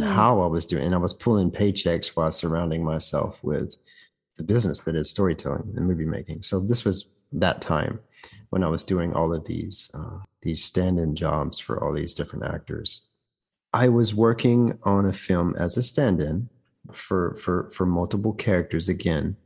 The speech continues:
Speaker 2: Uh, and, and again, I've been so lucky to have been around these, these type of artists and these type of, uh, storytellers. Uh, and this was a,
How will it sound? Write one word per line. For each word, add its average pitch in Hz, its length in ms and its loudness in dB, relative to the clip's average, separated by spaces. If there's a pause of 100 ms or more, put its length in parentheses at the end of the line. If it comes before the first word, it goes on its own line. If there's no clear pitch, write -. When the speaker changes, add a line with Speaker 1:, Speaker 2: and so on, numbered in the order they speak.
(120)
Speaker 2:
Uh, 82 400 0
and, 90 180 -2
and 87 220 -4 (140)
again, 87 440 -2
I've 92 360 -4
been 90 160 0
so 101 300 2
lucky 90 840 2 (400)
to 98 180 0
have 87 140 -2
been 92 140 4
around 85 560 2
these, 82 240 -4
these 82 200 0
type 80 300 -2
of 76 120 -2
artists 78 540 0
and 82 160 -4
these 76 140 -4
type 78 300 -6
of, 76 360 -6
uh, 82 180 -8 (520)
storytellers. 87 920 0 (100)
Uh, 80 360 -4
and 87 220 -2
this - 320 0
was 92 260 0
a, 82 300 0